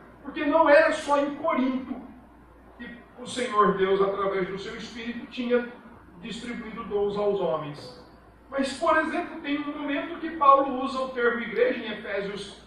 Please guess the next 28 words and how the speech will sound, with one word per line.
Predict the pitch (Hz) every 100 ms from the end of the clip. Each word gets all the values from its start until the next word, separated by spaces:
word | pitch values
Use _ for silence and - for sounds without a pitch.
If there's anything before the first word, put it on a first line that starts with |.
| -
cinco, | - 233 247 - 370 - - - - - - - 254
juntando | 190 320 392 339 269 269 285 - 381 392 392 - - - - - -
igreja | 233 180 247 - 254 254
tanto | 294 392 381
a | -
que | 330 -
tá | 262 -
na | 285 -
terra | 220 285 330 -
como | 320 320
a | 339
que | 320
já | 285 339
está | - 262 262
com | 285 285
Cristo | 233 220 208 226
no | 226
céu. | 226 - - - - - - - - -
Em | 294
suma, | 277 - 202 180 147 160 - - - - - -
no | 156
Novo | - 165 -
Testamento, | 226 - 190 185 226 226
a | 202
igreja | 160 180 202 202
é | 208
o | - -
povo. | 170 156 -